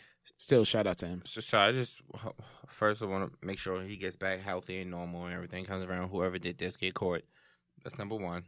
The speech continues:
Speaker 1: Mm-hmm.
Speaker 2: I'm in Chicago, doubt it. So, so much going on.
Speaker 1: Right.
Speaker 2: Number two, I was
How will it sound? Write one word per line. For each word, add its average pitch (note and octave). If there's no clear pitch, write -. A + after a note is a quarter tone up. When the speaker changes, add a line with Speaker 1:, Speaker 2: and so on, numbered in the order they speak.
Speaker 1:
Mm-hmm. G#2+
Speaker 2:
I'm F#2+
in G2
Chicago, F2+
doubt E2+
it. C2+
So, -
so F2+
much F2
going F2+
on. F2
Speaker 1:
Right. F2+
Speaker 2:
Number A#2
two, G#2
I G2
was G#2+